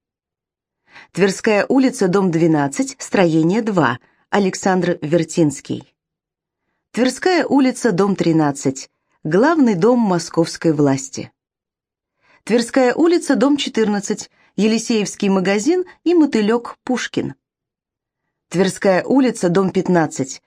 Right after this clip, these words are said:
кутежи Чехова. Тверская улица, дом шестнадцать,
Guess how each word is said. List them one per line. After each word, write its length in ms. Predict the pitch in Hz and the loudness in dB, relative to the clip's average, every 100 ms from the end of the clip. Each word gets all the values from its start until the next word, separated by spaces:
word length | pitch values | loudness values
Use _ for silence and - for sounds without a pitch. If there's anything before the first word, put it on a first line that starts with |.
| _ _ | _ _
кутежи 680 | 208 190 185 151 208 196 - | -4 0 0 0 0 -2 -4
Чехова. 640 | - 175 160 - 131 117 - _ _ _ _ _ _ _ _ _ _ | -6 0 0 0 -4 -6 -10 _ _ _ _ _ _ _ _ _ _
Тверская 540 | - 220 240 - 370 320 | -2 -2 0 0 0 0
улица, 440 | 254 269 247 214 | 2 2 0 0
дом 240 | 180 214 190 | 0 0 0
шестнадцать, 760 | 175 - 156 143 - 135 - | -2 0 0 0 -4 -8 -10